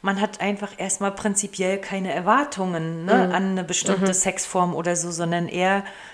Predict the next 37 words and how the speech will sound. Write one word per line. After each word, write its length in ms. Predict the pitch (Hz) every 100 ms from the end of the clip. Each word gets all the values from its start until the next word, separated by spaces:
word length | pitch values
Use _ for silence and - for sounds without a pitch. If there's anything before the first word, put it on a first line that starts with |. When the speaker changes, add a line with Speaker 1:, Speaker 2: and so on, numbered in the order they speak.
| -
Speaker 1:
an 160 | 175 180
sich 180 | 180 -
selber 380 | 175 220 208
die 160 | 196 180
Erwartung, 720 | 180 175 170 180 180 180 185 - - - - _ _
ich 340 | 214 202 -
muss 240 | 147 202 -
erstmal 360 | 170 - 185
selber 340 | 170 214 202 165
wissen, 220 | 180 185
was 160 | 170 -
ich 120 | -
brauche 260 | 220 226 220
Speaker 2:
Mhm. 60 |
Speaker 1:
und 180 | 143 156
was 160 | 147 156
ich 160 | -
möchte. 420 | 151 151 - 147 - -
Speaker 2:
Mhm. 240 | 202 277 - - _ _ _ _ _ _ _ _ _ -
Ja, 220 | 185 196 - -
das 160 | 175
macht 220 | 180 175 175
wahrscheinlich 380 | - 180 175
total 380 | - - 180 175
Sinn 200 | 180 180
für 180 | - -
alle 260 | 175 175 170 - _
Beteiligten. 600 | - - 170 175 - 175
Speaker 1:
Ja. 200 | 160 165 - 175 - - - - -
Speaker 2:
<laughs> 600 | - _ - - - -
Wovon 280 | 233 262 240
träumst 420 | - 233 - -
du 60 |
denn? 220 | 190 160 170 - _ _ - - - _ _ _
Eine 80 | 208
Speaker 1:
Das 60 | 180
Speaker 2:
Sehnsucht, 680 | 214 220 180 165 - -